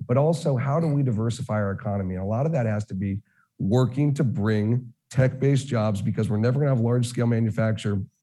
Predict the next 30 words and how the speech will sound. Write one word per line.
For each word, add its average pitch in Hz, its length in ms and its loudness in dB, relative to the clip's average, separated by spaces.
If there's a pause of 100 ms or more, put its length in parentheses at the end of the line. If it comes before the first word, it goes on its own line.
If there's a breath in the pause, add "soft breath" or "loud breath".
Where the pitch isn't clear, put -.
We 135 100 0
have 139 140 0
to 156 80 -2
cut 135 240 -2
down 127 160 0
on 120 80 0
the 110 60 -2
sprawl 110 680 -2 (240 loud breath)
in 117 80 0
the 117 60 0
sur-, 143 280 -2
suburb 113 440 0
that 107 80 -2
made 110 220 0
this 104 220 -4
city. 104 220 -2
So 110 100 -8
we 101 140 -4
need 107 100 -2
to 95 160 -6
tighten 127 300 -2
up, 110 220 -4 (280 soft breath)
be 113 80 0
smarter, 107 360 0
and 101 80 -2
more 101 140 -2
strategic 98 440 -4
about 95 180 -6
our 95 100 -6
growth. 87 280 -8